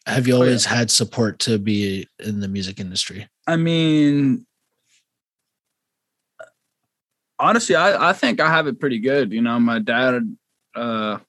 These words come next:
Speaker 2: he's been supporting me making music since I first started, even though, like,
Speaker 1: Mashallah.
Speaker 2: he'd, he'd actually tell me, like,
Speaker 1: He's
Speaker 2: uh,
Speaker 1: a real
Speaker 2: yeah,
Speaker 1: one.
Speaker 2: he'd
Speaker 1: He
Speaker 2: give me, like, honest feedback, like, "Oh, this needs to be louder," or, like, "I can't really hear the vocals," or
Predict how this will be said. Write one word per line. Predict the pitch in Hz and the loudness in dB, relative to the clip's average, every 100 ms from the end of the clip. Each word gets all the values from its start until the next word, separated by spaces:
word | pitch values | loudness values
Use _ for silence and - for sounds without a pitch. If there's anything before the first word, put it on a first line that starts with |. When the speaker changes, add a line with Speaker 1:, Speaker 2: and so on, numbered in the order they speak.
| _ _ _ _ _ _ | _ _ _ _ _ _
Speaker 2:
he's | 143 165 | 0 0
been | 127 143 | 2 2
supporting | 139 131 135 135 131 | 2 0 0 4 4
me | 131 131 | 4 4
making | 123 120 120 117 | 2 0 -2 -2
music | 123 127 113 _ _ - | -2 -4 -6 _ _ -12
since | - 117 | -8 -4
I | 113 | -4
first | - 123 107 | -2 -4 -2
started, | 120 117 104 - | 0 0 -2 -2
even | 139 151 | 0 2
though, | 143 135 | 2 2
like, | 123 113 _ - - _ - | 0 -2 _ -20 -20 _ -10
Speaker 1:
Mashallah. | - 95 92 95 | -8 -8 -8 -2
Speaker 2:
he'd, | 151 185 | 0 2
he'd | 147 170 | 2 2
actually | 165 170 139 | 2 0 -2
tell | - 143 151 | 0 0 2
me, | 139 127 | 0 0
like, | 117 113 - _ _ _ - 107 | 0 -4 -8 _ _ _ -16 -6
Speaker 1:
He's | 123 127 | -4 0
Speaker 2:
uh, | |
Speaker 1:
a | |
real | 131 127 | 2 4
Speaker 2:
yeah, | 127 117 | 4 0
Speaker 1:
one. | 95 - - - | -4 -8 -20 -16
Speaker 2:
he'd | - | -4
Speaker 1:
He | 139 | -2
Speaker 2:
give | 147 165 | 0 0
me, | 151 143 | 2 2
like, | 131 | 2
honest | 127 143 131 | 2 0 0
feedback, | - 139 135 123 117 | 0 0 2 0 0
like, | 123 113 - - | -2 -4 -6 -8
"Oh, | 123 | -4
this | 120 127 | -2 0
needs | 131 120 | -2 -2
to | 113 | -2
be | 113 | 0
louder," | 113 123 123 120 113 | 2 2 4 2 2
or, | 117 | 0
like, | 113 113 | -2 -2
"I | - | -4
can't | 143 117 | -2 0
really | 131 123 | 0 0
hear | 120 | 0
the | 117 | 0
vocals," | 113 123 123 127 120 117 | 0 -2 0 -2 -2 -2
or | 120 107 | -4 -4